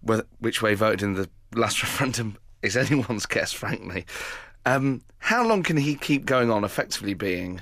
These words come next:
a Eurosceptic, a sort of, or at least a reluctant pro-European person,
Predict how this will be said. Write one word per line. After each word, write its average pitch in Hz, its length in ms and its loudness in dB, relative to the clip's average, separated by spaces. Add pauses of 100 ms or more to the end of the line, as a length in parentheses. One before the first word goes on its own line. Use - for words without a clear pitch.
(800)
a 120 120 2
Eurosceptic, - 840 0 (520)
a 113 60 -2
sort 120 200 0
of, 110 200 -4
or 123 340 6
at 127 120 0
least 135 400 2
a 123 40 2
reluctant 117 800 0 (440)
pro-European 101 580 0
person, 98 280 -4